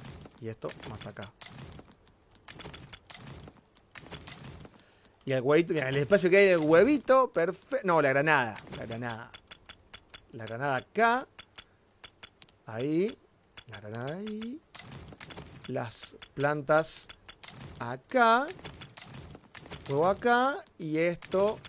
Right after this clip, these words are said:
qué lindo, como todo está ordenado y prolijo. ¿No le da placer visual? A mí sí. Ah, no puse ningún arma.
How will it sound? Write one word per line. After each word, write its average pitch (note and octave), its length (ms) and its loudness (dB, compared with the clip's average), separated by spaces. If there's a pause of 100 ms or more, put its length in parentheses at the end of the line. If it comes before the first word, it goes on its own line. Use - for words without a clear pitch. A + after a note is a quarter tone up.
(240)
qué C3+ 140 -4
lindo, A#2+ 340 -6
como C3 260 -2
todo D3+ 280 6
está F3 340 8
ordenado F#3 480 12
y A3 60 12
prolijo. F3 460 8
¿No F#3 80 8
le G#3 80 12
da G3+ 120 12
placer G3 380 10
visual? F#3+ 420 10
A D3+ 140 6
mí D3+ 100 0
sí. - 160 -10 (3000)
Ah, D3+ 160 4
no D3 160 0
puse F3 200 -4
ningún D3+ 220 -2
arma. F3 220 -2